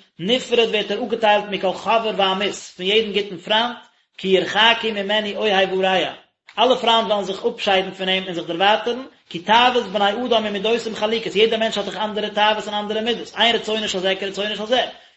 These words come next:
דער דארף א זאך זאגן, דער דארף א צווייטע זאך. ווען זיי זיך צעשיידן. אויך איין, אין יאלעך בדרך השכל, מען וועט גיין אויף דעם קלינגן וועג, אבער די חברה לא חברים. ווען דאס חברה זיך מיט דבק זיין מיט דעם,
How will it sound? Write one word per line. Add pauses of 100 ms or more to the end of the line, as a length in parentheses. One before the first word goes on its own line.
(120)
דער
דארף
א
זאך (100)
זאגן,
דער
דארף
א
צווייטע
זאך. (280)
ווען
זיי
זיך
צעשיידן. (1040)
אויך
איין, (320)
אין
יאלעך
בדרך
השכל,
מען
וועט
גיין
אויף
דעם
קלינגן
וועג, (300)
אבער
די
חברה
לא
חברים. (380)
ווען
דאס
חברה
זיך
מיט
דבק
זיין
מיט
דעם,